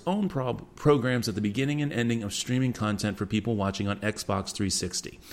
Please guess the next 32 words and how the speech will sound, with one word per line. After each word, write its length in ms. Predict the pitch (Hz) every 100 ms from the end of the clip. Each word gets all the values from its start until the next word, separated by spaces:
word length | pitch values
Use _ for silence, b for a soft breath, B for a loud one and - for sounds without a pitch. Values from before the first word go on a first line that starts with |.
| B B B -
Motherboard's 500 | 180 202 170 170 131
Jason 460 | 156 147 - 120
Kobler, 500 | 113 175 180 175 170 165 B B -
uh, 240 | 113 110
described 500 | 110 107 - 175 175
the 80 | 156
experiment 560 | 147 - 139 127 131
as 300 | 117 113 107
the, 180 | 101 104
quote, 440 | 98 160 165 175 - - - - - - - -
"H 280 | 151 151 -
B 120 | 143
O 120 | 147
model," 360 | 120 101 101 98
end 140 | 98
quote, 260 | 101 107 113
since 160 | 110
it's 140 | 98 -
only 220 | 123 135
showing 260 | 131 120 113
ads 280 | 110 110
for 100 | -
its 100 | 98 -
own 200 | 117 127
original 280 | 110 95
content, 480 | 95 95 92 92 92
just 220 | - 95
like 180 | 98 92
H 200 | 92 -
B 100 | 92
O 100 | 92
does. 320 | 87 71 -